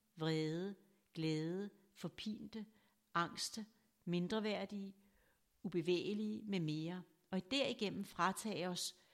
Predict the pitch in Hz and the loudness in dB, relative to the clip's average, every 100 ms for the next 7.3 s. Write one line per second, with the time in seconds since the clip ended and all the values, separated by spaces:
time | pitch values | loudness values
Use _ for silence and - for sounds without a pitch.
0 | _ - 196 226 233 180 180 185 156 185 | _ 0 2 4 2 0 -2 0 2 0
1 | - 208 190 - 240 190 - 160 160 175 | 0 -2 -2 0 2 2 -2 0 2 0
2 | 220 - _ - 156 - 147 - 240 - | -4 -10 _ -14 -6 -4 -2 -2 -2 0
3 | 165 190 - - - - _ 185 170 180 | 0 -2 -10 -20 -20 -20 _ -2 -2 -2
4 | - 170 - 185 160 - 160 - - 175 | -2 -2 -2 -2 -2 -2 -2 -2 0 0
5 | 175 202 240 - 190 175 160 - 151 160 | 2 -2 -6 -6 -4 0 2 2 2 0
6 | - 185 147 151 _ _ _ 240 269 247 | -2 -4 -8 -12 _ _ _ 2 4 4
7 | 220 165 | 2 0